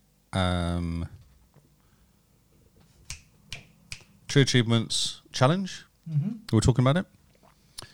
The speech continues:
Speaker 1: So the, the spirited but scarring Jeremy Kyle show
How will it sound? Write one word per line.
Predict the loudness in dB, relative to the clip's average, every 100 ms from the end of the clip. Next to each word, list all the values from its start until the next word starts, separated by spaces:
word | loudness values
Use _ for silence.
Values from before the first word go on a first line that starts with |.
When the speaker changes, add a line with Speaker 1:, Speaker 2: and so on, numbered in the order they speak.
| -20 _ -8
Speaker 1:
So | 2 4 4 -2
the, | 2 6 8 8 4 0
the | 0 2
spirited | 4 4 4 2
but | -2 2
scarring | 2 4 4 4 4 2
Jeremy | 2 2 2 0
Kyle | 0 0
show | -2 -6 -8